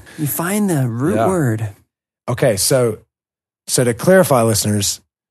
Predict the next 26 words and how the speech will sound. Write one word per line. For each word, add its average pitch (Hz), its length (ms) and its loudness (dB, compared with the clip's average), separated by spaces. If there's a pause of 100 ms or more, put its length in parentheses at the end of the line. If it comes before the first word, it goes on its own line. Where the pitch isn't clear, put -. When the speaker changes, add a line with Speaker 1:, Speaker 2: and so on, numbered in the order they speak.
(520)
Speaker 2:
you 139 380 2
have 143 500 2
chai 101 480 -2 (160)
almost 147 560 4
after 110 500 -4
every 101 260 -2
single 147 300 0
meal, 120 380 0 (880)
and 110 460 -2 (720)
anytime 156 720 4
you're 107 140 -4
visiting 113 340 -2
somebody 151 440 0
or 113 60 0
you 113 160 0
have 117 140 0
a 113 60 -2
guest 104 260 -4
over, 131 240 0
you 120 240 -4
have 107 140 -4
chai. 95 360 -10
No 147 220 0
question 147 320 -2
about 98 240 -4
it. 90 160 -10